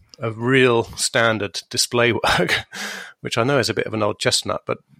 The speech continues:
my aim is to have, at the end of the lesson,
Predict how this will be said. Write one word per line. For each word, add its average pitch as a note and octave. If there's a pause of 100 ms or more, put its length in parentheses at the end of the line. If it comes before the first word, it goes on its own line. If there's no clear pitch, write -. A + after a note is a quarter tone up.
(220)
my B2+
aim A2+
is -
to -
have, A2
at -
the A2
end A#2
of G2+
the G#2
lesson, F#2+